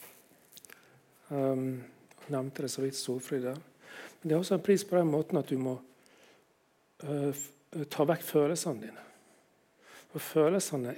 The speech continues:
er forbundet med traume og vonde ting som har skjedd, sant? Så følelser er også en som kan trigge vonde opplevelser. Og skal du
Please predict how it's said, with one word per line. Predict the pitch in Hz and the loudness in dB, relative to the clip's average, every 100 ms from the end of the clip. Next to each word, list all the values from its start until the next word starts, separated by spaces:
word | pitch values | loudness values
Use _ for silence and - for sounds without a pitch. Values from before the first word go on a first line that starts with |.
| 151 | 2
er | 135 131 - | 2 0 -10
forbundet | - 151 139 180 151 123 | -6 -4 2 4 4 0
med | 117 110 - _ _ _ _ _ _ _ - | -4 -8 -14 _ _ _ _ _ _ _ -4
traume | 143 131 170 160 120 | 0 2 4 2 0
og | - 127 131 | -4 -6 -2
vonde | 139 160 135 127 - 151 | 0 0 -2 -8 -14 -10
ting | 156 135 107 | -6 -6 -8
som | - 120 | -14 -12
har | 131 | -12
skjedd, | 123 - - - | -14 -16 -20 -14
sant? | 175 - - - - - | -14 -14 -20 -20 -20 -16
Så | 208 202 | -12 -2
følelser | - 151 185 180 151 | 4 6 4 2 2
er | 135 | 2
også | 143 143 | 0 -2
en | 143 143 - - | -2 -4 -8 -18
som | - | -18
kan | - - | -16 -12
trigge | - 151 160 165 165 | 4 4 4 4 4
vonde | 131 143 143 | 6 4 0
opplevelser. | 190 185 120 - - - _ _ _ _ - - - - - - | -2 -4 -4 -10 -16 -20 _ _ _ _ -20 -18 -16 -16 -18 -14
Og | 165 | -12
skal | - 156 | -2 2
du | 151 | 4